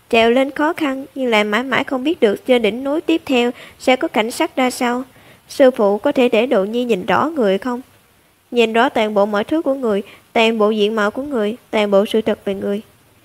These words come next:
Hiện giờ vẫn chưa được. Càng như vậy Độ Nhi càng tò mò. Không phải sư phụ cố ý đấy chứ? Miệng còn hôi sữa. Không phải đâu sư phụ, Độ Nhi không còn trẻ con nữa, Độ Nhi đã hai mươi tuổi rồi. Công chúa,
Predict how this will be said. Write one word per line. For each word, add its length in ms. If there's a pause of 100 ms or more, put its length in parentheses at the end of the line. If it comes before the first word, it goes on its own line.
(340)
Hiện 240
giờ 180
vẫn 200
chưa 200
được. 220 (440)
Càng 240
như 140
vậy 260
Độ 160
Nhi 180
càng 200
tò 240
mò. 320 (420)
Không 220
phải 160
sư 200
phụ 180
cố 160
ý 180
đấy 140
chứ? 280 (1000)
Miệng 240
còn 180
hôi 260
sữa. 280 (500)
Không 200
phải 240
đâu 180
sư 160
phụ, 440
Độ 140
Nhi 160
không 120
còn 180
trẻ 200
con 360
nữa, 240 (260)
Độ 120
Nhi 200
đã 80
hai 200
mươi 100
tuổi 320
rồi. 380 (840)
Công 240
chúa, 260